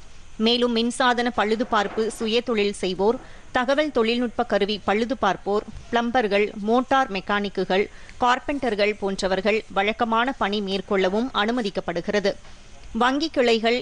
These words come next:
ஏ டி எம் மையங்கள், வங்கி பிரதிநிதிகள், ஏ டி எம் மையங்களுக்கான பண போக்குவரத்து அமைப்புகள் போன்றவை தொடர்ந்து செயல்பட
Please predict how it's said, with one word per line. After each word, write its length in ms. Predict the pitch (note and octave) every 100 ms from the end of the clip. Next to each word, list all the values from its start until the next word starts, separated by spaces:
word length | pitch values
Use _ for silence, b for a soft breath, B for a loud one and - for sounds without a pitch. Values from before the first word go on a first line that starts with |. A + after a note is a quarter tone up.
| -
ஏ 140 | A3+
டி 160 | A#3+ C#4
எம் 180 | C4+ A3
மையங்கள், 460 | F#3+ F#3+ F#3+ G3+ A3 - G#3
வங்கி 240 | A3 A#3 C#4+
பிரதிநிதிகள், 720 | - F#3+ G3+ G3 G3 F#3+ A3 A3 F3+
ஏ 180 | A3 A#3+
டி 100 | C4+
எம் 180 | C4 G3+
மையங்களுக்கான 800 | F#3 G#3 G#3+ G3+ - G#3 G#3 E3
பண 260 | A3 A3 C4 A#3
போக்குவரத்து 560 | G#3 A3+ G#3 G3 G3
அமைப்புகள் 580 | D3 F3+ G3+ G#3+ G3 F#3+ -
போன்றவை 440 | F#3 F#3 F#3+ G#3 E3 B B B
தொடர்ந்து 380 | - B3+ C#4 D4+
செயல்பட 600 | - G#3 G3+ - F#3+ G3+